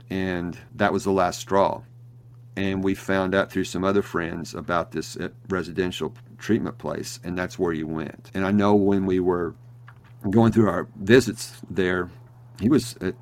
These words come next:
residential for six months. The, uh, therapist would tell us, we had a parent day before we could visit with him.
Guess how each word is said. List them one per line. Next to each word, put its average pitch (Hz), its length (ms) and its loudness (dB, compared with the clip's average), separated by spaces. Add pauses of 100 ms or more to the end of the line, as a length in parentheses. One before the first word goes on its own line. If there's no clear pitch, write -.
residential 104 480 2
for 90 80 -8
six - 280 -4
months. 92 540 -4
The, 101 320 2
uh, 95 120 4
therapist 107 560 2
would 95 120 2
tell 98 200 2
us, 87 120 -4
we 104 120 4
had 95 180 0
a 90 60 -4
parent 98 400 -4
day 85 280 -6
before 90 500 -2
we 87 160 0
could 85 220 -8
visit 92 280 -2
with 85 240 -8
him. 85 400 -8